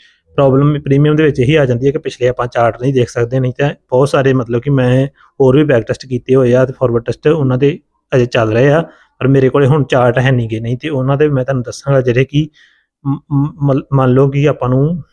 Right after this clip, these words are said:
ਇੱਕ ਤਗੜਾ ਪ੍ਰੋਫਿਟ ਦੇ ਕੇ ਜਾਂਦੇ ਆ ਤੇ ਬਹੁਤ ਛੋਟੇ ਸਟਾਪ ਲਾਸ ਤੇ ਪ੍ਰੋਫਿਟ ਦਿੰਦੇ ਆ। ਇਹੋ ਜਿਹੇ ਸੈਟਅਪ ਵੀ ਪ੍ਰੀਮੀਅਮ ਦੇ ਵਿੱਚ ਬਣਦੇ ਆ, ਪਰ ਉਹ ਕੀ ਹੈ ਕਿ ਹੁਣ ਆਪਣੇ ਕੋਲੇ ਪ੍ਰੀਮੀਅਮ ਹੈ ਨਹੀਂ ਗੇ ਪਿਛਲੇ, ਇਸ ਕਰਕੇ for ਜਦੋਂ ਫਿਊਚਰ ਦੇ ਵਿੱਚ ਹੁਣ ਕਿਤੇ ਵੀ ਉਹ ਸੈਟਅਪ ਬਣ ਗਏ, ਫਿਰ ਆਪਾਂ ਉੱਤੇ ਵੀਡੀਓ ਬਣਾਵਾਂਗੇ।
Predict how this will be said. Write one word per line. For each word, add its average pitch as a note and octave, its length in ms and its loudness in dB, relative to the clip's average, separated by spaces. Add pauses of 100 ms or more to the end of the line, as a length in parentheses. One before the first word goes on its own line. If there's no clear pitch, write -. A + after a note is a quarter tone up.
(760)
ਇੱਕ C#3+ 100 -6
ਤਗੜਾ C#3 300 0
ਪ੍ਰੋਫਿਟ C3 360 0
ਦੇ B2 160 2
ਕੇ A#2 100 0
ਜਾਂਦੇ B2 300 2
ਆ C#3 40 2
ਤੇ C#3 100 -4
ਬਹੁਤ C#3 360 0
ਛੋਟੇ B2 260 -4
ਸਟਾਪ A2+ 280 -4
ਲਾਸ A2 240 -4
ਤੇ B2 80 -4
ਪ੍ਰੋਫਿਟ A#2 340 -4
ਦਿੰਦੇ A2+ 240 -4
ਆ। - 20 2
ਇਹੋ B2+ 140 2
ਜਿਹੇ C3+ 100 2
ਸੈਟਅਪ B2+ 340 -4
ਵੀ A#2 100 -6
ਪ੍ਰੀਮੀਅਮ B2 400 -4
ਦੇ A#2+ 80 -2
ਵਿੱਚ A#2 180 -6
ਬਣਦੇ A2+ 320 -4
ਆ, D3 120 0 (960)
ਪਰ B2+ 120 2
ਉਹ C3+ 340 0
ਕੀ C3 100 2
ਹੈ C3+ 40 4
ਕਿ C3 80 0
ਹੁਣ C#3+ 120 2
ਆਪਣੇ A#2+ 240 -4
ਕੋਲੇ B2 260 2 (360)
ਪ੍ਰੀਮੀਅਮ C#3+ 400 2
ਹੈ C3+ 120 2
ਨਹੀਂ A#2+ 140 -2
ਗੇ A#2 100 -2
ਪਿਛਲੇ, - 280 -6
ਇਸ A#2+ 120 -4
ਕਰਕੇ B2 260 -2
for C3 240 0 (320)
ਜਦੋਂ C3 200 0
ਫਿਊਚਰ B2+ 320 -2
ਦੇ C3 120 0
ਵਿੱਚ C#3 220 0
ਹੁਣ B2+ 140 0
ਕਿਤੇ C#3 260 0
ਵੀ C#3+ 140 2
ਉਹ C3+ 60 4
ਸੈਟਅਪ A#2 300 -4
ਬਣ A2+ 240 -6
ਗਏ, B2 100 0
ਫਿਰ B2 180 -4
ਆਪਾਂ A2+ 180 -10
ਉੱਤੇ A2+ 200 -10
ਵੀਡੀਓ G#2+ 300 -8
ਬਣਾਵਾਂਗੇ। G#2 320 -16